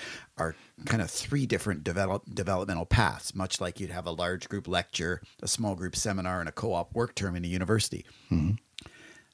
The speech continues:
Speaker 1: That co-op work term experience, there's,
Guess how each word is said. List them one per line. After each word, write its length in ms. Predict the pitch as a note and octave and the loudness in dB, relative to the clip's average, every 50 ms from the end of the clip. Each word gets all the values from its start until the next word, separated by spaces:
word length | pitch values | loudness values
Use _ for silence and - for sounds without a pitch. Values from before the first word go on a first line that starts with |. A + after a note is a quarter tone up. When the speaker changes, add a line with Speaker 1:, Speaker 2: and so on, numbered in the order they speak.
| _ _ - - | _ _ -6 -2
Speaker 1:
That 260 | B2+ B2 C3+ - - - - - - - | 0 2 2 2 0 -2 -10 -20 -6 0
co-op 460 | - - C3 C3+ C#3 C3 G2+ - - | 6 8 8 8 8 6 2 0 -4
work 240 | - G2 B2+ - - | -6 -6 -6 -6 -4
term 280 | - A2+ G#2+ G2 G2+ | -2 0 0 0 -2
experience, 640 | G2 - - - - - A2+ B2 A2+ F#2+ F2+ - - | -4 -4 -4 -4 -2 0 0 0 -2 -2 -6 -6 -4
there's, 240 | - C3+ B2+ - | -4 -4 -4 -4